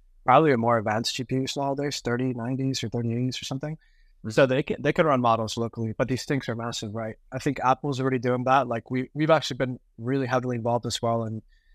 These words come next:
Speaker 1: like, all these, like, if you ever see on Twitter, they're like, "Oh, run this model on, like, a laptop or whatever." Like,
Speaker 2: Hmm.
Speaker 1: we've done a lot of that work as well.
Speaker 2: Cool.
Speaker 1: Um, and people, like, for example, we have Llama models that you can run on your laptop. You can, you can serve them from there today. Um,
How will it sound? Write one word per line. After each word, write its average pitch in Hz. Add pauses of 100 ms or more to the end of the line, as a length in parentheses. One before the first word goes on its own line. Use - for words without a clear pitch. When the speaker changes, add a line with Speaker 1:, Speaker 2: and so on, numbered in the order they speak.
(280)
Speaker 1:
like, 120
all 120
these, 120
like, 117
if 120
you 135
ever 131
see 127
on 110
Twitter, 120
they're 117
like, 117
"Oh, 170
run 147
this 143
model 131
on, 123
like, 123
a 113
laptop 120
or 123
whatever." 117 (340)
Like, 117
Speaker 2:
Hmm. 123
Speaker 1:
we've 95
done 127
a 117
lot 117
of 113
that 107
work 113
as 110
well. 123 (220)
Speaker 2:
Cool. 104
Speaker 1:
Um, 107 (120)
and 117
people, 123
like, 113
for 123
example, 117
we 113
have 117
Llama 113
models 107
that 107
you 110
can 110
run 110
on 104
your 104
laptop. 107
You 107
can, 101 (140)
you 113
can 101
serve 110
them 101
from 104
there 104
today. 107 (640)
Um, 120